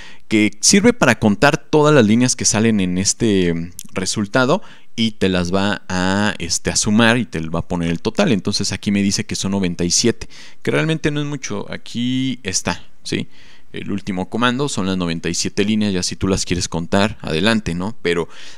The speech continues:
así es como de repente también tú sacas cuántos procesos del usuario tal se están ejecutando. Entonces, ya, de volada, si quieres saber de todos, pues no hagas el,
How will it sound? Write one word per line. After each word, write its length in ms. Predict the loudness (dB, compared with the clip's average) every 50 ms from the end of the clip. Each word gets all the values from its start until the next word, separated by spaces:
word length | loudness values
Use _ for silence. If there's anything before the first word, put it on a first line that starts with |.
| -8 -4
así 240 | -2 0 2 2 2
es 120 | 2 2
como 200 | 2 4 4 6
de 80 | 6 6
repente 360 | 6 4 2 2 0 0 0
también 320 | 0 2 2 2 2 2
tú 120 | 0 0 -2
sacas 1000 | 0 0 0 0 0 2 2 4 4 6 4 4 4 4 2 2 2 0 -2 -2 -6 -10 -14 -14 -12 -12 -10 -10 -4 0
cuántos 480 | 4 6 6 6 4 4 2 0 2
procesos 600 | 2 0 0 2 0 0 2 2 2 2 2 2 2
del 240 | 0 0 0 0 0
usuario 500 | -2 -2 0 2 2 4 4 4 4 4
tal 400 | 4 2 2 4 2 2 -2 -4 -8 -10 -10 -10 -8
se 140 | -6 -4 -2
están 260 | -2 0 0 0 -2
ejecutando. 800 | -2 -4 -6 2 4 4 4 6 4 4 4 4 2 0 -2 -4 -10 -10 -8
Entonces, 760 | -8 -8 -8 -4 -4 -4 -4 -2 -2 -2 -2 -4 -4 -6 -10 -12
ya, 360 | -10 -8 -4 -4 -4 -4 -6 -8 -12 -14 -14 -14 -12 -10 -10 -4
de 140 | -2 0 2
volada, 420 | 2 2 4 4 4 4 4 2
si 140 | 0 -4 -6
quieres 300 | -2 2 4 4 4 4
saber 260 | 2 2 2 2 2
de 100 | 2 0
todos, 360 | 0 2 2 2 2 2 0
pues 180 | -2 -6 -6 -4
no 100 | -2 -2
hagas 280 | 0 0 0 0 0 0
el, 420 | 0 0 0 0 0 0 -2 -4